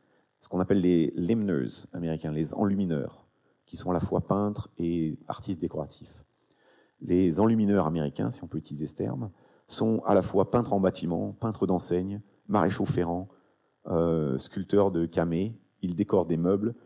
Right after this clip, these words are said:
ils conçoivent les écussons des, les écussons des familles ou les armes familiales, ils impriment des cartes de visite, et ils gravent les pierres tombales.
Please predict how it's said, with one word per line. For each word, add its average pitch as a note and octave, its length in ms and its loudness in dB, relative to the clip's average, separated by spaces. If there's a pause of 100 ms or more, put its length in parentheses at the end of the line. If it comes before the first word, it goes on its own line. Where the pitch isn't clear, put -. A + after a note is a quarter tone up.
(220)
ils - 100 -8
conçoivent G2 360 4
les E2+ 160 2
écussons F#2+ 320 -4
des, F2+ 100 -2 (200)
les F2 180 0
écussons F#2+ 320 -6
des E2+ 80 -2
familles E2+ 380 -2
ou D#2 80 -4
les D2 180 -2
armes D#2+ 440 -2
familiales, E2+ 580 -4 (440)
ils F#2+ 220 2
impriment A2+ 280 2
des F#2 80 2
cartes E2+ 200 2
de E2+ 80 2
visite, D#2+ 500 -4 (220)
et - 80 -4
ils F2 100 -2
gravent F2+ 260 4
les E2 80 0
pierres - 220 -2
tombales. B1+ 440 -4